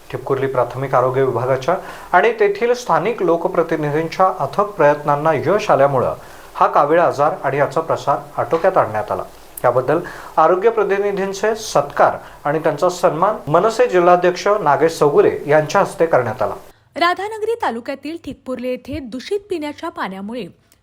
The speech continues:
Speaker 2: कावीळ आजाराचा प्रसार झाला होता. ठिकपुर्ली प्राथमिक आरोग्य विभागाच्या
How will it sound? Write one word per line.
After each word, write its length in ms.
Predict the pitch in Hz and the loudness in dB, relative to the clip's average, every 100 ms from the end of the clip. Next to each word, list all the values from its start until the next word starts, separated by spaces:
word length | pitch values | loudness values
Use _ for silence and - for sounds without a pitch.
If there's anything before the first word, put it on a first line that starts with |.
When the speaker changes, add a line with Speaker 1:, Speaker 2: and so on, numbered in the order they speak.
| - | -4
Speaker 2:
कावीळ 320 | 277 254 339 | -2 -2 -4
आजाराचा 460 | 359 339 339 330 359 | -4 -4 -6 -6 -6
प्रसार 400 | 339 208 285 320 | -6 -6 -6 -8
झाला 260 | 233 190 | -8 -10
होता. 260 | 185 202 165 - _ _ _ _ - | -12 -14 -14 -16 _ _ _ _ -8
ठिकपुर्ली 460 | 330 - 381 403 | -6 -2 0 0
प्राथमिक 580 | 427 262 208 311 392 403 | 0 -2 -2 -8 -8 -4
आरोग्य 360 | 359 330 285 359 | -4 -4 -6 -6
विभागाच्या 640 | 269 220 233 247 - | -6 -8 -10 -10 -8